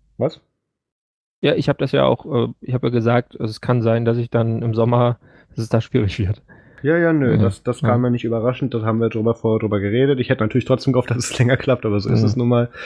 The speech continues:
Speaker 2: Ja.
Speaker 1: Ähm, ich hab auch vieles an Feedback bekommen, ähm, gerade nach der eben, nachdem du eben dann, ähm,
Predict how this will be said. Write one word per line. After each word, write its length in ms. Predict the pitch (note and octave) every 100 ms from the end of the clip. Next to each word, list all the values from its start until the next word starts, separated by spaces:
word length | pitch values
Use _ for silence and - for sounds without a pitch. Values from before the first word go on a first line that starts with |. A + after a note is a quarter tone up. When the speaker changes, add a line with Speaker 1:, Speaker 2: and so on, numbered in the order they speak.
| -
Speaker 2:
Ja. 380 | C#3 G#2 A2 A2
Speaker 1:
Ähm, 240 | A2 G#2+ -
ich 140 | A#2+
hab 100 | D3
auch 120 | - B2
vieles 460 | - C#3 D3 C#3+
an 200 | C3+ B2+
Feedback 360 | B2 C#3 - C3
bekommen, 500 | C3 - B2 B2+ B2
ähm, 260 | A2+ A2+ A2
gerade 260 | A2 A2+
nach 160 | A#2 A2+
der 260 | A#2 A2+
eben, 300 | - G#2+ G#2+ G#2+ - - -
nachdem 280 | A#2+ A2+ A#2
du 60 | A2+
eben 240 | A2+ A2+ G#2+
dann, 260 | G#2+ G#2+
ähm, 480 | G2+ G2+ G2+ G2 G2